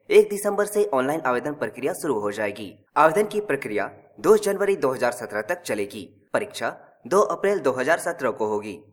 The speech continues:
एटीएम से निकल रहे पाँच सौ के नए नोट। राजधानी रांची में पाँच सौ रुपए की नई करेंसी आ गई है। शनिवार को कुछ बैंकों के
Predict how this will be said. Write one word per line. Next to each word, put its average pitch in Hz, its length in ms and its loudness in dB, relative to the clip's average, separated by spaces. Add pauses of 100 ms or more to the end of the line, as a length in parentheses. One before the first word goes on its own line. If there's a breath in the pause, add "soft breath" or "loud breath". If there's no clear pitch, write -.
(400)
एटीएम 220 340 0
से 208 160 2
निकल 117 300 0
रहे 98 220 -8 (320)
पाँच 180 180 4
सौ 220 200 0
के 220 160 -4
नए 123 220 0
नोट। 101 340 -4 (420)
राजधानी 175 440 4
रांची 117 300 -2
में 98 180 -6 (320)
पाँच 202 180 6
सौ 220 140 2
रुपए 208 280 4
की 208 140 -4
नई 131 220 -2
करेंसी 143 420 -4
आ 110 140 -4
गई 104 180 -6
है। 101 200 -6 (500)
शनिवार 160 400 2
को 113 140 -10
कुछ 110 240 -8
बैंकों 101 300 -4
के 98 120 -10